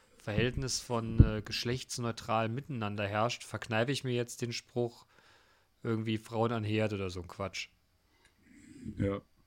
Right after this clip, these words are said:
Speaker 2: Ja, aber das, das, äh, sucht sie sich ja so aus. Also ich würde ja auch kochen, äh, aber,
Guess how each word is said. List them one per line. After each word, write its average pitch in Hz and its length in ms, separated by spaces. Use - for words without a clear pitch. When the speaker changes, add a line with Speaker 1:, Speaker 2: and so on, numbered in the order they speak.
Speaker 2:
Ja, 131 220
aber 131 160
das, 120 300
das, 113 320
äh, 120 480
sucht 107 280
sie 127 100
sich 117 220
ja 107 80
so 107 120
aus. 127 240
Also 107 220
ich 117 160
würde 117 180
ja 113 60
auch 143 160
kochen, 104 360
äh, 110 60
aber, 113 720